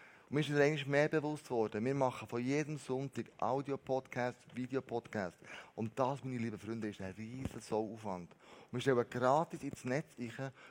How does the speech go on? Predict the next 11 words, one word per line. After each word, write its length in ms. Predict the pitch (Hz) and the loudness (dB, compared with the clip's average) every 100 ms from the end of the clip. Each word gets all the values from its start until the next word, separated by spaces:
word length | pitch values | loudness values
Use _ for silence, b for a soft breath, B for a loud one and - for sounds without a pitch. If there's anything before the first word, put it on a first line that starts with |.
| B - | B -2
weil 140 | 139 | 0
wir 260 | 127 104 98 | 0 -2 -2
wissen, 320 | 160 170 147 | -2 -2 -6
dass 220 | 143 - | -6 0
Gott 220 | 135 139 - - | 0 0 -4 -4
durch 240 | 151 202 | 0 0
das 320 | 214 143 175 - | 2 0 -2 -6
durch 200 | 120 98 80 B B | -4 -4 -6 B B
zu 100 | 135 | 2
Menschen 300 | 131 143 135 | 4 4 -2
spricht, 440 | - - 165 185 | -6 0 0 -2